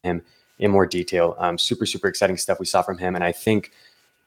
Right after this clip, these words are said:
he was doubled at a really high rate, which is surprising for a slot receiver. And I think with Brandon Cooks there, it's just gonna open things up for him even more.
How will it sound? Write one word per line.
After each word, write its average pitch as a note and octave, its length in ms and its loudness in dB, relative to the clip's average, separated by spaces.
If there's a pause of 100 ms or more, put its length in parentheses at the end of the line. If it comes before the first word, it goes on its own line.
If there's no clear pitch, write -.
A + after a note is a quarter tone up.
he C#3+ 220 0
was A2 320 0
doubled D3+ 320 2
at G#2 100 2
a G2+ 40 2
really G2+ 260 2
high G#2 140 0
rate, F#2+ 400 0
which G#2 180 0
is F#2 80 -4
surprising G2 340 0
for G2+ 140 0
a F#2+ 60 2
slot G2+ 260 2
receiver. G#2 420 0
And G#2 80 4
I F2+ 80 2
think C#3+ 340 0
with G#2 120 2
Brandon F#2 260 4
Cooks - 280 -2
there, G2+ 100 6
it's F#2 140 -2
just G2+ 220 -2
gonna G2 140 2
open F#2 260 4
things F2+ 260 0
up F2 100 2
for G2 100 2
him F2 140 0
even F2 240 0
more. D#2+ 400 2